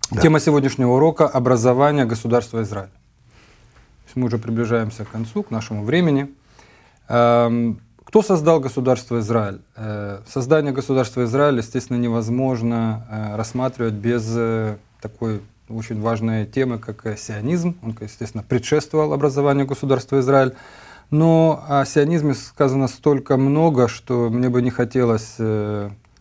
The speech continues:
Speaker 2: в это вдаваться. Просто хотелось бы спросить вас как каббалиста, близки ли идеи вообще сионистов,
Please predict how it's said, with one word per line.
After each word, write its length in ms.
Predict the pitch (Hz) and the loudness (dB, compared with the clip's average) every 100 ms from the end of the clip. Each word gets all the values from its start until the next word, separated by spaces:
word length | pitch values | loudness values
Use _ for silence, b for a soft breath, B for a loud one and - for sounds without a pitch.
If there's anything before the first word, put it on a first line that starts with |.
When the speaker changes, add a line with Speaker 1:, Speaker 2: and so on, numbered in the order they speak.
| _ | _
Speaker 2:
в 80 | 113 | -6
это 180 | 117 113 | -4 -2
вдаваться. 520 | 110 127 156 190 131 | 2 4 4 4 0
Просто 280 | 113 131 - | -2 -4 -4
хотелось 440 | 113 123 147 143 127 | -6 -2 0 0 0
бы 400 | 135 135 127 113 b b b | 0 2 0 -6 b b b
спросить 440 | - - 139 160 139 | -4 0 2 2 0
вас 100 | 131 | -2
как 160 | 143 | -2
каббалиста, 680 | - 131 131 131 113 - 95 b b b b | -2 2 4 4 0 -6 -8 b b b b
близки 360 | 120 151 - 190 | 2 2 4 4
ли 140 | 165 | 4
идеи 280 | 143 143 143 | 4 6 6
вообще 280 | 123 113 123 | 4 0 0
сионистов, 720 | - 127 139 202 - 117 | 2 2 4 2 2 -2